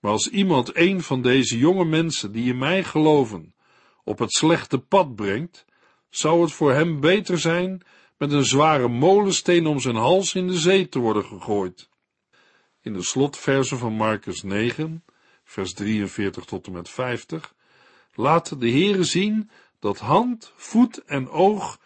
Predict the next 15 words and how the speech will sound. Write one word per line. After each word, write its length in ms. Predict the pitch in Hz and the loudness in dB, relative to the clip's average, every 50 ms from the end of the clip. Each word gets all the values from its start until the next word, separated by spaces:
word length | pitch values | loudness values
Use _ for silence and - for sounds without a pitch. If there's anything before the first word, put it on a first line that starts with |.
| _ _ _ _ - | _ _ _ _ -8
middelen 560 | - 135 190 262 254 214 185 160 139 127 117 | -2 2 2 4 4 4 4 2 2 0 -4
zijn 500 | 107 117 107 107 123 151 180 190 175 _ _ _ _ _ _ _ - | -4 -4 -4 -4 -4 -6 -6 -8 -12 _ _ _ _ _ _ _ -2
waardoor 440 | 120 127 139 135 135 143 147 139 | 2 2 2 4 4 4 4 4
het 200 | 120 113 110 113 | 4 2 0 -2
eigen 560 | - - - 156 170 180 180 175 - - 131 113 | -4 -4 0 2 4 4 4 4 2 -2 -2 0
zondige 580 | 110 135 165 196 196 185 170 139 - 123 120 - | 2 2 2 2 2 0 -4 -4 -4 -6 -8 -6
ik 320 | - - - - - - _ _ _ _ _ _ | -8 -8 -8 -10 -20 -20 _ _ _ _ _ _
van 200 | - - 143 135 | -2 -2 0 0
een 160 | 120 113 117 | 0 0 0
mens 320 | 131 160 175 175 160 - | 0 0 -2 -2 -2 -4
zijn 300 | - - 139 139 139 127 | -4 -2 -2 -2 -2 0
doel 260 | 127 175 190 185 175 | 2 2 2 2 0
probeert 500 | 156 - 135 123 113 110 113 104 104 104 | -2 -2 -2 -2 0 0 0 -2 -2 -2
te 100 | - 147 | -4 -6
bereiken. 680 | 143 147 151 165 175 175 170 165 - - 101 87 82 | -4 -2 -2 0 0 0 0 -2 -4 -10 -14 -16 -18